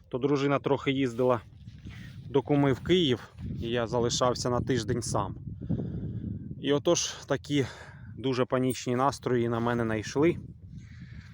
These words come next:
що дуже-дуже складно. І я побачив, ну я і так знав, що дружина дуже багато робить по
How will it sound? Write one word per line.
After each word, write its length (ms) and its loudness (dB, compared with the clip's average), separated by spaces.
що 200 -6
дуже-дуже 680 0
складно. 640 2
І 460 -4
я 160 -2
побачив, 680 0
ну 60 0
я 140 4
і 60 4
так 220 2
знав, 260 0
що 100 -4
дружина 420 0
дуже 240 0
багато 440 2
робить 380 0
по 840 -4